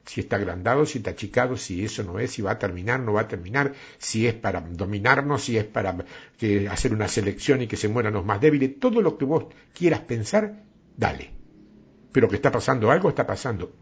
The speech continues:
¿Y el dinero, de qué te sirve? No estoy menoscabando el dinero.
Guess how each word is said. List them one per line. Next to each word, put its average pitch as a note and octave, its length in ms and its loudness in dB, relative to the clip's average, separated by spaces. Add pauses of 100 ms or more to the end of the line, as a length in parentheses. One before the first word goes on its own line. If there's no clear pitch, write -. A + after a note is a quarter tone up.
¿Y B3+ 460 6 (240)
el C3+ 240 8
dinero, A2+ 480 4
de G#2+ 240 -4
qué G#3 160 2
te G3+ 180 -4
sirve? C#2 440 -8 (2250)
No G#2+ 120 -2
estoy B2+ 220 0
menoscabando F#2+ 600 0
el E2+ 120 -2
dinero. B2+ 400 -6